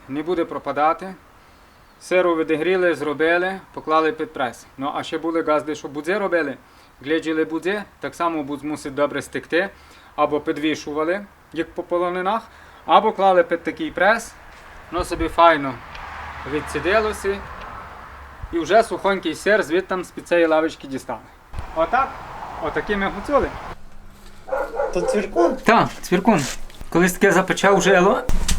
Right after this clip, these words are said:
Speaker 2: І співав.
Speaker 1: Ну, тепер до цього всього весілля ще треба дати трохи якоїсь заряди. Даємо туди ще оливи,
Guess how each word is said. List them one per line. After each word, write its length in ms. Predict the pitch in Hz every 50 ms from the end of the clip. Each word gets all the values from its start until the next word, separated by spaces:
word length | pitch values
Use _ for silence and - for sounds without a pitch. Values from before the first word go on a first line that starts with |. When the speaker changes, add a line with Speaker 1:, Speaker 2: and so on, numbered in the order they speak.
| - - -
Speaker 2:
І 100 | 185 196
співав. 600 | - - - 302 240 339 381 381 370 247 190 156 - - - - - - - 508 - -
Speaker 1:
Ну, 160 | 320 294 - - - 508 - - - - - - - - -
тепер 220 | - 175 180 175 160
до 100 | 170 160
цього 320 | - 180 196 180 165 170
всього 320 | 156 - 190 185 147 160
весілля 440 | 151 147 139 - - 170 175 202 202
ще 140 | - - 156
треба 220 | - 165 160 160
дати 260 | 156 165 170 - 156 143
трохи 260 | - 170 - - 156
якоїсь 300 | 143 - 160 156 147 135
заряди. 480 | 123 123 147 151 156 156 139 120 123
Даємо 400 | 113 127 131 151 180 180 165 151 -
туди 200 | 156 143 156 147
ще 160 | - - 147
оливи, 440 | 139 135 131 131 139 143 147 160 175